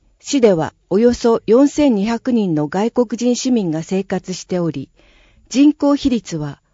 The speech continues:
およそ五パーセントと、県内支部で最も高くなっています。市総合計画では、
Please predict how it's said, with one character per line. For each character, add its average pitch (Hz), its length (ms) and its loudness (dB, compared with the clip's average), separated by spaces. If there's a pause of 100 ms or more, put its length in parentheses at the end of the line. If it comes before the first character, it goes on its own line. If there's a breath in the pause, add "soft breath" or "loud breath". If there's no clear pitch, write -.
(140)
お 202 100 2
よ 240 140 4
そ 233 180 2
五 202 180 2
パ 269 200 -2
ー 277 60 -2
セ 269 180 2
ン 247 80 -4
ト 170 160 -8
と、 151 200 -10 (400 soft breath)
県 277 280 2
内 196 160 0
支 240 160 -4
部 202 140 2
で 156 220 -4
最 190 380 -2
も 240 100 2
高 240 280 -4
く 185 100 -8
な 165 120 -4
っ - 20 -6
て - 180 -12
い 135 60 -6
ま 135 160 -10
す。 - 260 -20 (1120)
市 262 300 -2
総 269 300 2
合 285 220 2
計 277 180 0
画 170 280 -8
で 151 100 -4
は、 147 220 -8